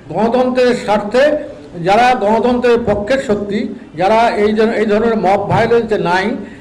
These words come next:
তাদেরকে বাঁচানোর জন্য তো বিএনপির একটা ভূমিকা থাকতে হবে, তা না হলে তো বিএনপি একা হয়ে যাবে।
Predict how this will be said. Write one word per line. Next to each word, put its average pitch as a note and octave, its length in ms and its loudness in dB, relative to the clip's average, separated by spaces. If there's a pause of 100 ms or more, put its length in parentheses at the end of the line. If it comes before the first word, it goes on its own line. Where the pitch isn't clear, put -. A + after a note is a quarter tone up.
তাদেরকে B3 360 0
বাঁচানোর C4 420 0
জন্য C4 180 0
তো C4 120 0
বিএনপির C4+ 600 -2
একটা A#3+ 240 0
ভূমিকা C4+ 440 2
থাকতে A#3+ 320 -2
হবে, C3+ 200 2 (500)
তা A3+ 160 2
না B3 60 2
হলে C4+ 260 2
তো C#4 240 2 (220)
বিএনপি B3+ 380 -2
একা B3+ 260 2
হয়ে C4 160 4
যাবে। A#2+ 240 0